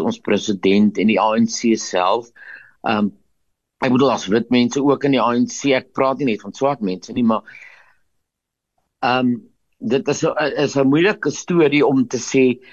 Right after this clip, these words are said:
"Vladimir, nee, wat jy doen is verkeerd. Ra, ra, Rasputin, jy moet jou gaatjie sien."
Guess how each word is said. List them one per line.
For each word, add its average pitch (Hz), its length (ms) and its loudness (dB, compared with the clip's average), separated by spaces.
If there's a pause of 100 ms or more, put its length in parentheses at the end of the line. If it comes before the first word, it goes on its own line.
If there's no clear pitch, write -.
(520)
"Vladimir, 113 920 4 (1400)
nee, 110 480 4 (180)
wat 104 200 -4
jy 107 160 0
doen 113 200 4
is 113 160 0
verkeerd. - 800 -2 (380)
Ra, 117 420 0
ra, 123 600 -2
Rasputin, 120 1200 -4 (640)
jy 110 500 2
moet 110 200 -2 (160)
jou 107 120 -2
gaatjie 127 500 -4
sien." 107 500 -2